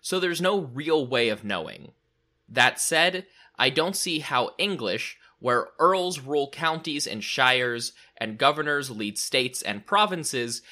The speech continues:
can criticize Persian for not having exact words for satrapy, even if that's what the Greeks called it. At the end of the day,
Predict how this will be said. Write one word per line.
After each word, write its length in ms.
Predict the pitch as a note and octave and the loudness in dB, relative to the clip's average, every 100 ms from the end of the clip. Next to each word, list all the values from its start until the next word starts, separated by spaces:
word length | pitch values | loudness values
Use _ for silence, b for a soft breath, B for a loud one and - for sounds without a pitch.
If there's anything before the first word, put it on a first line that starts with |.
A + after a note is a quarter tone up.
| B B | B B
can 200 | - D3+ | -8 -8
criticize 580 | C#3 D3 B2+ - A2+ A2 | -6 -6 -4 0 0 -2
Persian 720 | - - B3 B3 C3+ A#2+ A#2 B2 B B | -6 0 2 2 0 -2 -4 -12 B B
for 160 | - D3 | -8 -2
not 240 | B2 A#2 | 0 0
having 360 | C3 B2+ B2 B2 | 0 0 0 -2
exact 640 | A2+ A#2 A2+ A2+ B2 - | -6 -8 2 4 2 -2
words 380 | G#2 G#2+ G#2 F#2+ | -6 -2 -2 -6
for 140 | - | -10
satrapy, 840 | G#2+ - C3+ A#2 - G#2 - - - b b - | -8 0 0 0 -4 -10 -12 -14 -18 b b -6
even 320 | F#3 F#3+ F3 | -2 0 0
if 200 | D3+ - | -2 0
that's 280 | A#2 G#2+ A2 | 2 2 -2
what 140 | G#2 | -6
the 60 | G#2 | -6
Greeks 320 | G#2 F#2 - | -6 -6 -8
called 300 | - D#2+ - | -8 -10 -12
it. 140 | - - _ _ _ _ b b b | -18 -20 _ _ _ _ b b b
At 100 | C3 | -4
the 160 | C#3+ C#3 | -2 -2
end 220 | F3 G3+ | -2 -4
of 100 | G3+ | -6
the 80 | F3 | -4
day, 440 | C3 G#2+ G#2+ G#2+ | -2 0 -2 -6